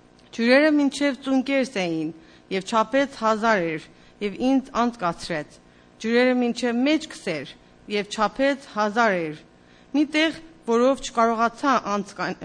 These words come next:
անցկենալ, որովհետև ջուրերը հորդել էին, լողալ-, լողալալու ջրեր էին։ Մի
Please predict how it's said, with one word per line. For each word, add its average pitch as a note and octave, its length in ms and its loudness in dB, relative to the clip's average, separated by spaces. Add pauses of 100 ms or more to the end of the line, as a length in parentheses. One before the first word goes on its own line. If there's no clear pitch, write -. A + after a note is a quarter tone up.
(180)
անցկենալ, F#3 580 -4 (380)
որովհետև A3 520 0
ջուրերը C4 400 0 (400)
հորդել B3 520 2
էին, E3 280 -2 (520)
լողալ-, A#3+ 400 2 (160)
լողալալու A#3 600 2 (120)
ջրեր G3 260 0
էին։ E3 280 -2 (480)
Մի C4+ 100 4